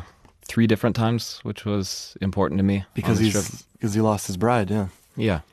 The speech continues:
Speaker 1: yeah, lost his wife of seventy years
Speaker 2: Huh.
Speaker 1: last year, and, um, yeah, I checked in with him, checked in with a lot of people, and, um, yeah, am, am, am severely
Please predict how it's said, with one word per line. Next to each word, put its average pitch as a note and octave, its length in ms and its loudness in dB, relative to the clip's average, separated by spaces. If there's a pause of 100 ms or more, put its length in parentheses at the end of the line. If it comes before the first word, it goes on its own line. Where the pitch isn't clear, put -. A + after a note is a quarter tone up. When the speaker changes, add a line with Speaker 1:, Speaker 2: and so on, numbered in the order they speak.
Speaker 1:
yeah, G2 160 0
lost F#2 240 0
his F2+ 260 -4
wife F2+ 240 -2
of - 300 -10 (100)
seventy F#2 380 0
years F2 400 0 (100)
Speaker 2:
Huh. A2 140 -2 (260)
Speaker 1:
last F2+ 300 -2
year, C#3 280 2
and, F#2 540 0
um, F2 440 -6
yeah, F2+ 80 -4
I - 20 -8
checked - 260 -4
in G2 80 4
with G2 140 0
him, G#2+ 160 2
checked - 200 -4
in F#2+ 300 2
with - 160 -6
a G#2 40 0
lot G2+ 120 4
of G#2 60 -2
people, A2 340 2 (960)
and, G2+ 480 4 (180)
um, F2+ 600 -2 (1300)
yeah, A2 260 4 (360)
am, F#2 260 0
am, F#2 340 2
am F#2 140 2
severely F2+ 760 2